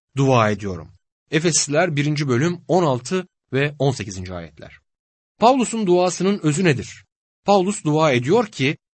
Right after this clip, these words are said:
Tanrı onlara bilgelik ve açıklama ruhunu versin. Ama bu bilgelik ve açıklama ruhunun amacı nedir? Tanrı'yı bilmeleri. Kendisini bilesiniz diye sizlere bilgelik ve açıklama ruhunu versin diye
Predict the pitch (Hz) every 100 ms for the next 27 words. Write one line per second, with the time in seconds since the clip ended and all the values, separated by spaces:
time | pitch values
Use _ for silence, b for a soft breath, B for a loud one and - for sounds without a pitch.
0 | _ 175 185 233 269 170 175 190 190 127
1 | 160 156 175 233 208 185 - 123 - -
2 | 165 185 139 120 127 123 95 87 - -
3 | _ _ _ _ _ _ 127 151 127 170
4 | 123 135 127 147 226 240 202 131 - -
5 | 139 139 127 127 147 196 - 135 160 202
6 | 202 139 104 - _ _ _ _ - 202
7 | 214 175 196 143 127 123 120 110 - _
8 | _ _ _ - 175 220 240 247 175 185
9 | 214 170 127 110 117 117 139 123 127 175
10 | 226 _ - 127 175 160 185 247 - 202
11 | - 135 - 190 185 202 165 139 165 147
12 | 120 120 - 107 107 143